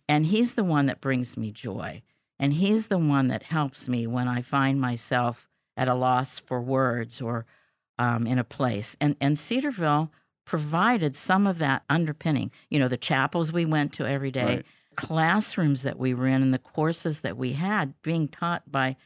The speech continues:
Speaker 1: Christian professors
Speaker 2: Right.
Speaker 1: who knew the Lord as their Savior and were able to communicate that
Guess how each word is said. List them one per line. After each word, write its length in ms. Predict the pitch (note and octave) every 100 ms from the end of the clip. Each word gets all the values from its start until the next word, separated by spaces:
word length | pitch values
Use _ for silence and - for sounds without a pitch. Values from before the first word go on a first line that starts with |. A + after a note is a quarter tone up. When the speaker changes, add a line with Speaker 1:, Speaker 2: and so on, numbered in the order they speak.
| _ _ _ _ _
Speaker 1:
Christian 580 | - F#3 - - E3+ C3+
professors 960 | - A#2+ - D3+ G3 - F#2+ D2+ - -
Speaker 2:
Right. 300 | G#2+ G#2 G2 -
Speaker 1:
who 220 | F3+ D#3 D#3 -
knew 380 | D3 E3+ G#3 C4+
the 140 | A#3
Lord 440 | C#3+ B2 C#3+ E3 D#3
as 180 | C3 -
their 220 | D#3 F3
Savior 520 | - B2+ B2 B2+ C3
and 140 | C#3
were 100 | C#3
able 300 | - F3 F#3
to 80 | D#3
communicate 920 | - - D#3 E3+ A#3 B3+ - C3 A#2+
that 360 | - A2+ A2+